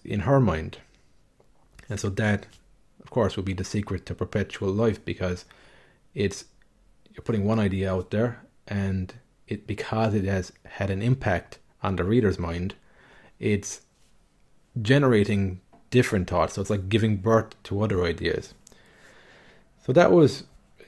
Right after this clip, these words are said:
that was interesting how she, she described that. Again, I guess it, it ties back to the state of mind that the writer w-, was writing in. That's what I enjoyed about this book. She placed a good emphasis on the state of mind.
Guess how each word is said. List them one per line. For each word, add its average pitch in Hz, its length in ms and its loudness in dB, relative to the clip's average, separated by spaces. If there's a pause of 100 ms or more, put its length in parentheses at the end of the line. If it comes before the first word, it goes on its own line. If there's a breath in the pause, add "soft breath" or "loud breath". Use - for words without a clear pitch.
that - 240 -8
was 135 120 -4
interesting 135 480 0
how 120 120 4
she, 104 480 2 (460 loud breath)
she - 220 -8
described 104 480 0
that. 87 240 -2 (520 soft breath)
Again, 120 200 -2
I 113 80 2
guess 110 200 2
it, - 200 -8
it - 120 -6
ties 117 220 2
back 107 220 4
to 101 80 -6
the 90 80 -8
state 101 240 0
of 95 100 0
mind 95 460 0 (140)
that 90 320 -4
the 87 80 -4
writer 90 340 -2
w-, 92 220 -6 (220)
was 92 360 -4 (640 soft breath)
writing 123 440 2
in. 87 220 -6 (120)
That's - 160 -6
what 160 100 6
I 165 40 8
enjoyed 139 300 6
about 110 220 4
this 101 80 -2
book. 104 320 0
She 110 300 -4 (160)
placed - 420 -2 (640 soft breath)
a 117 80 -4
good 165 200 4
emphasis 135 460 2
on 104 160 0
the 98 80 0
state 135 380 4
of 95 80 0
mind. 85 360 -4